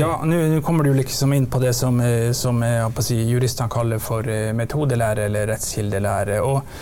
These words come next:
det tradisjonelle er jo at, eh, altså, eh, jusstudiet og det å komme frem til, eh, hva som er, eh, altså, en jurist skal jo prøve å komme frem til hva er gjeldende rett, altså hva Høyesterett ville ha dømt i en tilsvarende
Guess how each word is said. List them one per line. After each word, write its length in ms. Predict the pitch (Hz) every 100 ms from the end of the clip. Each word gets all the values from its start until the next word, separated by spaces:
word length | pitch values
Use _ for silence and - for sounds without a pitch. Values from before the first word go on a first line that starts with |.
| - - - -
det 120 | 147
tradisjonelle 680 | 165 170 151 165 190 208 160
er 320 | 139 156 139
jo 180 | 135 131
at, 320 | 131 - -
eh, 560 | 131 127 123 123 117 113
altså, 460 | 120 139 120 117
eh, 340 | 117 117 123 139
jusstudiet 1040 | 156 - - 139 - 156 135 123 120 110
og 160 | 107 123
det 80 | 135
å 80 |
komme 280 | 120 131 123
frem 240 | 120 147 127
til, 340 | - 123 117
eh, 200 | 117 117
hva 260 | 113 - 127
som 240 | - 120
er, 280 | - 131 120 - - - - -
eh, 320 | 123 123 117
altså, 320 | 113 107 120 - -
en 160 | - 143
jurist 440 | 135 151 160 165
skal 220 | - 131 120
jo 60 |
prøve 440 | 117 - - 135 123
å 20 |
komme 180 | 127 120
frem 200 | 135 120
til 120 | 123
hva 220 | 139 135
er 120 | 147
gjeldende 360 | 139 135 113 110
rett, 220 | 120 -
altså 380 | 110 110 - 117 113
hva 320 | 131 131 113 - - -
Høyesterett 640 | - 139 120 - 110 98 -
ville 180 | 113 113
ha 180 | 113 113 - - - -
dømt 320 | 147 127 - 107
i 40 |
en 100 | 98
tilsvarende 760 | - 101 - 113 98 98 98